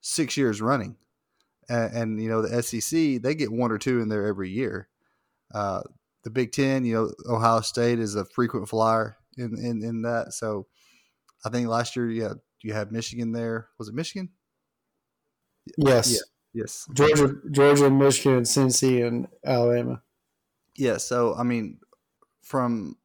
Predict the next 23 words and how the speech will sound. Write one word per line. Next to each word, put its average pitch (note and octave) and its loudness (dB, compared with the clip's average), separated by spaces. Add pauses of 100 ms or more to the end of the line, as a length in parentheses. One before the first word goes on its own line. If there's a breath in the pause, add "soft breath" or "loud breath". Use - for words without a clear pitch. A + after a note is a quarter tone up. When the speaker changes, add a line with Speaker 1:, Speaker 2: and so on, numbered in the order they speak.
(360)
Speaker 1:
their C#3+ 0
perspective, C3+ -4
they're A2+ -4
getting A#2+ -2
into A#2 -4
the A2+ -10
Big G#2+ -8
Ten A2+ -6 (580 soft breath)
where G#2 -4 (460)
they G#2+ -4
have G#2+ -4
better A2 -2
teams A#2 -2
that G#2 -2
are G2+ -4
gonna G#2+ -6
get A2 -6
them A#2 0
more G2 -2
money, G#2 0
more, G#2+ -4
more G#2+ -6
airtime, B2 0